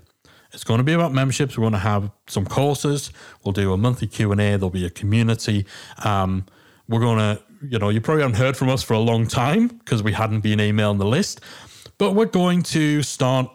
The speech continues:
sending, um, you know, emails with tips. We're gonna start publishing a blog post, publishing a podcast, and emailing you about that. If you're not interested in this whatsoever,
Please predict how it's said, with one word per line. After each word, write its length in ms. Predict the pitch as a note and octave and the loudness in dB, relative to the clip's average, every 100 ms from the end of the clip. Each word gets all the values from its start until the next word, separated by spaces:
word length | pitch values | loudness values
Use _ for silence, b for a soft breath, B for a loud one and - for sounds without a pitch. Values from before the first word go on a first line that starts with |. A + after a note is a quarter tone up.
| _ | _
sending, 680 | - - B2 B2 B2 A#2+ B2 - | -10 -2 0 2 2 2 0 0
um, 480 | A2+ A2 G#2 G#2 G#2+ b b b | 2 2 2 0 -4 b b b
you 80 | A2+ | 0
know, 280 | G#2+ A2 - _ _ _ _ _ - | 2 0 -6 _ _ _ _ _ -6
emails 600 | D3 C3 A#2 B2 A2+ - - | -2 2 2 0 -2 -8 -4
with 180 | A#2+ - | -4 -2
tips. 440 | - C3 - - | -2 -2 -4 -4
We're 160 | A#2+ B2 | 0 0
gonna 240 | A2+ A#2 | 2 0
start 440 | A#2 - G#2+ A#2 - B B B B - | -2 -2 0 -2 -4 B B B B -8
publishing 400 | - A#2+ B2+ B2+ | -4 -2 0 0
a 60 | A#2+ | 0
blog 320 | A2 A2 A2 | 0 -2 0
post, 300 | A#2 A#2+ A#2+ | 0 0 0
publishing 400 | A#2 A#2 - B2 | -2 -2 0 -2
a 40 | |
podcast, 640 | B2 A2+ G#2 A2+ A2 A2 A2+ | 0 -2 -2 -2 -2 -2 -2
and 100 | G#2 | 0
emailing 360 | G#2 G#2+ G#2 | 2 2 2
you 40 | G2 | 0
about 280 | G2 F#2 G#2+ | 0 -2 -2
that. 260 | A2 G2 B B B B B B _ - | -2 -4 B B B B B B _ -6
If 200 | F#3+ G3+ | -2 2
you're 160 | A3 | 2
not 280 | F#3+ E3+ F3 | 4 2 2
interested 560 | E3 D#3+ - D#3 - D3+ | 2 0 0 0 0 0
in 120 | C#3+ | 0
this 220 | C#3 A#2+ | 0 0
whatsoever, 760 | B2+ B2 - A2+ A2 G#2+ C3 | 0 0 0 0 2 2 2